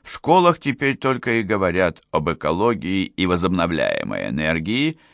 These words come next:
но его мальчишки так и не научились гасить свет, выходя из комнаты.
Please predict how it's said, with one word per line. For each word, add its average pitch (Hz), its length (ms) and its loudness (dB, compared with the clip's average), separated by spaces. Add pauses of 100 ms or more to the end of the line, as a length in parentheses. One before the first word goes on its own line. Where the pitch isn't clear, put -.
(400)
но 113 160 6
его 120 240 10
мальчишки 180 580 2
так 147 260 -2
и 160 40 -2
не 160 120 -2
научились 98 680 0
гасить 85 400 -2
свет, 82 540 -4
выходя 80 540 -2
из 76 180 -4
комнаты. 50 600 -10